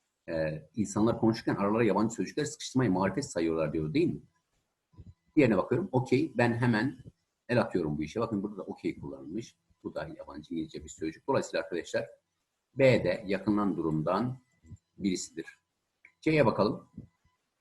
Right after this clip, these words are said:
Bu yazılar bana tanıdık geliyor ama yine de bir tuhaflık var. Bakalım arkadaşlar neler yazıyor? Sultans, efendi,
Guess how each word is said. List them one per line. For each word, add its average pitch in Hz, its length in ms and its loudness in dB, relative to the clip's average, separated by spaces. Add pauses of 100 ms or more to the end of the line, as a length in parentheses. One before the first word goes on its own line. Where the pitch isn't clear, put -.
(120)
Bu 143 80 6
yazılar 147 360 8
bana 147 340 2 (280)
tanıdık 147 420 2
geliyor 87 340 2
ama 123 160 6
yine 120 280 6
de 120 100 4
bir 117 160 4
tuhaflık 120 400 0
var. - 180 2 (340)
Bakalım 131 320 4
arkadaşlar 95 460 0
neler 113 180 4
yazıyor? 95 420 0 (200)
Sultans, - 760 -6 (360)
efendi, 92 720 -2